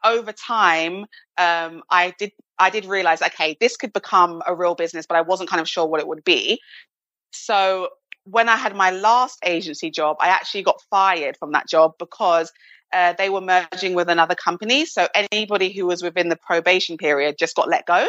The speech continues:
So I got let go after three months. And this was the summer of the, uh, the Olympics that we had in, in London. Um, and it was just the best feeling ever because I had been to-ing and fro-ing about taking the leap and starting, starting the business because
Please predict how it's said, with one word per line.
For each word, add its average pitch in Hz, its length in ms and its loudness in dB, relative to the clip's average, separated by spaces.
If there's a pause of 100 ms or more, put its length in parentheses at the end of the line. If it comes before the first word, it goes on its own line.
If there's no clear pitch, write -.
(280)
So 202 180 0
I 220 120 6
got 214 140 -4
let 202 220 -2
go 180 240 0
after 170 260 0
three 180 280 -4
months. 165 260 2
And 180 80 -6
this 202 140 -4
was 202 100 0
the 180 120 -6
summer 175 480 0
of 165 200 0
the, 151 580 0
uh, 120 400 0 (220)
the 156 140 0
Olympics 175 460 -2
that 120 80 -2
we 151 60 0
had 156 140 0
in, 147 260 -4
in 160 120 -2
London. 170 480 0 (640)
Um, 180 300 2
and 208 100 0
it 214 120 -2
was 220 140 -6
just 226 180 -6
the 208 120 -2
best 202 440 0
feeling 202 360 0
ever 196 380 0
because 180 260 -8
I 196 200 4
had 247 240 0
been 262 160 -2 (100)
to-ing 226 240 0
and 190 120 -6
fro-ing 170 520 0 (300)
about 185 480 0
taking 240 480 -2
the 170 80 4
leap 165 340 -4
and 170 140 0
starting, 170 400 0
starting 165 360 0
the 160 80 -12
business 180 380 0
because - 380 0